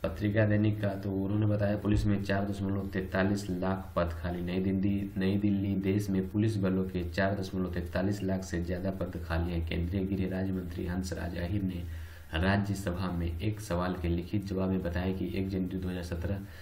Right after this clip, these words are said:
तक देश में पुलिस बलों के उन्नीस दशमलव नवासी लाख पद स्वीकृत थे। और यहाँ पे जो एक और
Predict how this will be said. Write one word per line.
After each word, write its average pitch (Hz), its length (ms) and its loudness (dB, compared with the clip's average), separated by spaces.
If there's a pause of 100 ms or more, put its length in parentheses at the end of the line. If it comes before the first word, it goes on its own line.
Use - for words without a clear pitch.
(240)
तक 98 180 0 (580)
देश 101 340 4
में 95 220 2
पुलिस 104 240 2
बलों 98 300 2
के 90 260 -2 (460)
उन्नीस 107 380 4
दशमलव 90 460 0
नवासी 90 520 -2
लाख - 360 -6
पद 92 260 0
स्वीकृत 95 880 0
थे। 82 180 0 (800)
और 87 380 2
यहाँ 85 280 0 (100)
पे 87 140 -2
जो 85 460 -2
एक - 240 -6
और 98 760 -2